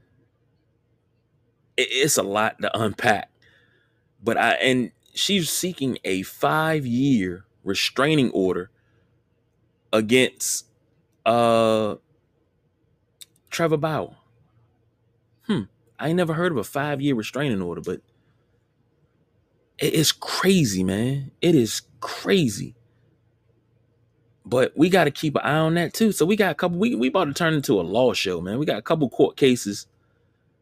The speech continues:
to, uh, keep an eye on.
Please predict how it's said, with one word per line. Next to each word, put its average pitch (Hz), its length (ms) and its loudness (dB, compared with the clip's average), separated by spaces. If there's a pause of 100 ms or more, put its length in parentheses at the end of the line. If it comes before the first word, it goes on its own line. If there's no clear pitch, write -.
(140)
to, 117 640 4
uh, 104 680 -2 (1120)
keep 160 220 -2
an 120 160 0
eye 139 260 2
on. 170 360 -2